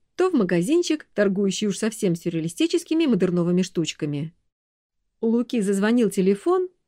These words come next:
и он, махнув Саше рукой: «Иди дальше, я догоню», отошёл в сторону. Видимо, разговор был по работе, потому что лицо у комиссара стало встревоженным. Саша вопросительно подняла брови,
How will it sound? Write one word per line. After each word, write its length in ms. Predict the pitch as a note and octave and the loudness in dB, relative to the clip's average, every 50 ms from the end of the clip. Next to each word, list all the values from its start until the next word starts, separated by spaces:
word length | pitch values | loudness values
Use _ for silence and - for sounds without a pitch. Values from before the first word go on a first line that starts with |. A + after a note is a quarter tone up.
| _ _ | _ _
и 80 | _ A3 | _ 0
он, 140 | C#4 E4+ E4+ | 2 2 2
махнув 320 | C#4 G3 G3 - G#3+ G3+ G3+ | 0 -2 -2 0 -2 -2 0
Саше 300 | - G#3 F#3 - G3 G3+ | 0 -2 -2 0 2 0
рукой: 500 | A3 G#3+ G#3+ - G3+ E3+ D3 C#3+ C#3 _ _ _ _ _ | 0 0 2 4 4 4 4 2 -4 _ _ _ _ _
«Иди 180 | - A#3 G3 B3+ | -8 -4 -2 -2
дальше, 360 | A3 A#3 A3 F3 D#3+ - F3 | 0 0 0 0 0 -2 -2
я 100 | E3+ F3+ | -2 0
догоню», 560 | F3 F#3+ F3+ G3+ G#3 A3 G3+ E3+ C#3+ C#3 - - _ _ _ | 0 0 0 2 2 2 2 2 0 -2 -6 -12 _ _ _
отошёл 420 | _ F#3 F3 - E3+ - - A3 A3 | _ -8 -4 -4 -6 -4 -4 -6 -8
в 100 | - - | -8 -12
сторону. 580 | - - - E3 D3 C#3 C#3 C3+ C3+ B2+ - - _ _ _ _ _ _ _ _ _ _ _ _ _ | -8 -4 -2 -2 -2 -2 -6 -6 -8 -10 -12 -16 _ _ _ _ _ _ _ _ _ _ _ _ _
Видимо, 320 | - F3+ F#3 F3 F3+ F3+ F3 | -4 -2 0 2 2 2 2
разговор 340 | F3 E3+ F#3 F#3+ F#3 F#3+ F3+ | 0 0 -2 0 2 2 2
был 140 | E3+ E3+ | 2 0
по 120 | D#3+ - F3 | 0 0 -2
работе, 540 | E3 E3+ F3+ B3+ E4 D#4+ - - C#3+ C#3 - _ _ | -2 -2 0 0 -2 -2 -2 -6 -10 -10 -12 _ _
потому 280 | - F3+ G3 G3 F#3+ | -6 -2 0 0 0
что 120 | F3 - G3+ | 0 0 -2
лицо 300 | G3+ A3 - - G3 E3+ | -2 -2 0 0 -2 -2
у 60 | E3 | -2
комиссара 500 | - D#3+ D#3+ D#3+ - - D4 D#4 F4 E4+ | -2 -4 -4 -4 -4 -2 -2 -2 -2 -2
стало 320 | E4 - - E3+ E3+ F3+ | -4 -4 -4 -2 -2 -2
встревоженным. 800 | F3 - - F3+ F#3 E3+ E3+ D#3 C#3 C#3+ C#3+ D3 C#3 C3 C3 C3+ _ - _ _ _ _ _ _ _ _ _ _ _ _ _ _ _ | -4 -4 -2 -2 -2 0 -2 -4 -4 -4 -6 -6 -6 -6 -8 -10 _ -20 _ _ _ _ _ _ _ _ _ _ _ _ _ _ _
Саша 300 | - - G3+ F#3+ - E3 | -4 -2 -2 -2 -2 -2
вопросительно 600 | F3+ F3+ F#3+ F#3+ G3 G3 G3+ F#3+ - F3+ F3+ E3+ | -2 -2 0 -2 -4 -4 -4 -4 -2 0 0 0
подняла 360 | - F#3+ E3+ G3 G3 F3+ E3+ | -2 0 0 2 2 2 0
брови, 480 | E3 G#3 C#4 E4 E4 A#3+ G3 D3 - | 0 2 2 2 2 0 -2 -4 -4